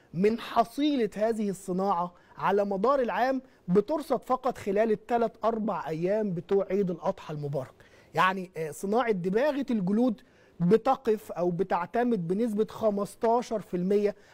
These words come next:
على موسم العيد، عيد الأضحى المبارك. لك أن تتخيل أيضا إن بلدنا بتعمل في دباغة الجلود بقالها أكتر من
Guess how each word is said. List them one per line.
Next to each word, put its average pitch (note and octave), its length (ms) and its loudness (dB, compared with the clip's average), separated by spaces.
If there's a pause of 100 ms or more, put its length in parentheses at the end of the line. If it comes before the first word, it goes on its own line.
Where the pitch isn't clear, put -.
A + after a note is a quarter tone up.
(140)
على G#3 560 2
موسم G3+ 540 -2
العيد، F3+ 440 -2
عيد F3 240 -2
الأضحى E3 400 -6
المبارك. - 360 -16 (380)
لك F#3+ 260 0
أن F3 80 -6
تتخيل G3 480 0 (100)
أيضا F#3+ 300 0 (420)
إن F#3 200 2
بلدنا F#3+ 420 0
بتعمل F#3+ 480 -2
في E3+ 180 -8
دباغة F3+ 480 0
الجلود F3+ 440 -2 (280)
بقالها F#3 420 0
أكتر G3 320 -4
من F3+ 200 -4